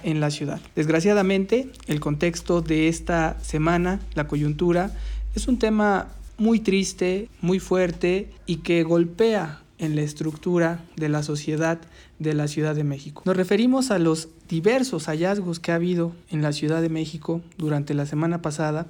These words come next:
en la que se ha visto imágenes terribles de niños descuartizados que aparecen en maletas,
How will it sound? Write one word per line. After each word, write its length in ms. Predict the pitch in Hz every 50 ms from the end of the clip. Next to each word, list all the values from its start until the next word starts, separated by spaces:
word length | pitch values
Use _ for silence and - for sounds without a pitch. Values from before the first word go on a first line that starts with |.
| - -
en 140 | 160 156 151
la 140 | 156 151
que 100 | 151 160
se 160 | 156 - 196 202
ha 80 | 196
visto 520 | 190 190 180 - - - 180 185 190 185 - -
imágenes 840 | - 156 165 180 190 196 190 - 196 190 190 190 202 202 208 - - -
terribles 800 | - 170 170 202 233 233 208 190 165 156 147 147 - - - - - - - - - -
de 140 | 160 156 165
niños 360 | 180 180 185 185 180 175 170
descuartizados 960 | 156 147 - - 151 147 147 - 147 - - 156 156 156 160 165 165 - - - - - -
que 80 | 175 160
aparecen 580 | 151 151 160 156 165 160 165 175 165 160 156
en 140 | 151 147 147
maletas, 680 | 143 143 147 151 170 170 165 170 165 156 165 160 -